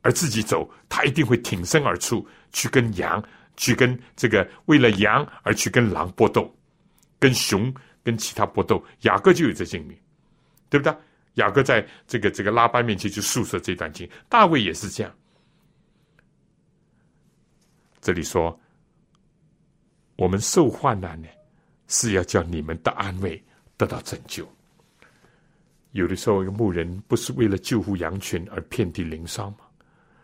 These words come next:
被那张牙舞爪的这个豺狼、虎豹所抓伤、所咬伤吗？但是耶稣基督好牧人就是这样，因他受的鞭伤，我们得医治；因他受的刑罚，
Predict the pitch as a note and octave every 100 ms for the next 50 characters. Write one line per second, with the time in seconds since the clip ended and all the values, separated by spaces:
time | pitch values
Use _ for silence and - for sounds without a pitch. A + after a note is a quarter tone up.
0 | _ _ _ _ - A2+ G2+ - B2+ A2+
1 | G#2 G2+ B2 G#2 F2 G2+ - - - G#2+
2 | G#2 F#2+ - _ - F#2 F#2+ F2 G#2+ -
3 | - - F#2+ E2+ A2+ F#2 - _ - F#2+
4 | - A#2 G#2+ - A2 A2 - - G#2 F2
5 | - - A2+ G#2 A2 - _ _ _ _
6 | _ _ _ _ _ _ _ _ _ _
7 | _ _ _ - G#2 - F#2+ - _ _
8 | _ _ _ _ _ _ _ _ _ _
9 | _ - G#2+ G#2 A2 - A2 A2 G#2+ B2+
10 | - - G2 F#2+ C3+ E2+ D#2 - - -
11 | - _ _ _ _ _ - _ _ C#3+
12 | D3 C#3 D3+ - F3 A2 G#2+ A2+ A2 B2
13 | A2 F2+ F2+ A#2+ A2 G#2 - F3 E3+ G3
14 | F#3 A3+ D3+ - - B2 - A#2